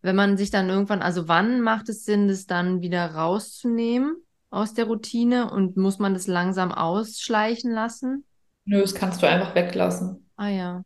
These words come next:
Speaker 1: okay.
Speaker 2: Weiße Rauschen ist die einzige Assoziation, die innerhalb von einem Tag weg ist.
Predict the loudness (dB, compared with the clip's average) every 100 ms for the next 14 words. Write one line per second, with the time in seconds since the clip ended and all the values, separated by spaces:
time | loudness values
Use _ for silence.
0 | _ -12 -6 2 2 4 8 10 8 0
1 | -4 4 6 6 4 2 4 4 0 2
2 | 2 2 2 0 0 0 2 2 0 -2
3 | 0 2 2 2 2 0 -4 -4 -6 -10